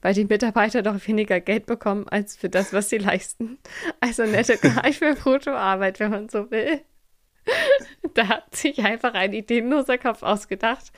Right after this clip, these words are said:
Und das Wort Netto soll vermutlich dem Kunden das Preisgefühl von billig, in Klammern weniger, suggerieren. Anmerkung: Weder Netto Markendiscount noch Netto mit Hund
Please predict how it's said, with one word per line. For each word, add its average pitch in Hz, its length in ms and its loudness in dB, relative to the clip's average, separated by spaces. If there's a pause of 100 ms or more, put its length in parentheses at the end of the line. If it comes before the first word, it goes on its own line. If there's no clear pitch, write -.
(380)
Und 254 220 -2
das 226 200 -2
Wort 214 200 -2
Netto 208 300 -2
soll 220 120 -6
vermutlich 214 560 -4
dem 190 160 -2
Kunden 220 300 -4
das 220 160 -6
Preisgefühl 226 640 -2
von 226 240 -2
billig, 190 540 -4
in 196 100 -6
Klammern 170 360 -4
weniger, 185 380 -2
suggerieren. 247 640 0 (840)
Anmerkung: 202 640 0 (160)
Weder 208 260 2
Netto 180 320 -2
Markendiscount 208 880 -2
noch 226 220 -4
Netto 269 440 -2 (480)
mit 190 160 -4
Hund 214 240 2